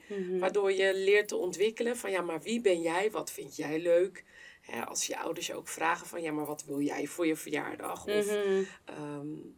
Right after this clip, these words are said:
Speaker 2: of, eh, eh, "Welke vriendinnen wil je meenemen?"
Speaker 1: Ja.
Speaker 2: En dat zijn al kleine, subtiele,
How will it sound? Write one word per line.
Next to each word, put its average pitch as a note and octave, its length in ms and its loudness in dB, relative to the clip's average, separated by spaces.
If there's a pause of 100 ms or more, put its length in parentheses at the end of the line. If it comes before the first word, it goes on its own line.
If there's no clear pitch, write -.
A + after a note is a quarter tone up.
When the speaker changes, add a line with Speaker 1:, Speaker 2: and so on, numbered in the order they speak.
(100)
Speaker 2:
of, - 320 -10 (420)
eh, - 80 -10
eh, E3+ 60 -8 (280)
"Welke E3+ 320 6
vriendinnen F3 580 4
wil F3 160 10
je F3 160 8
meenemen?" E3 920 8
Speaker 1:
Ja. G3 260 8
Speaker 2:
En F#3+ 60 6
dat B3 200 8
zijn C4+ 240 8
al A#3+ 160 6
kleine, D4 640 8 (500)
subtiele, C4+ 920 8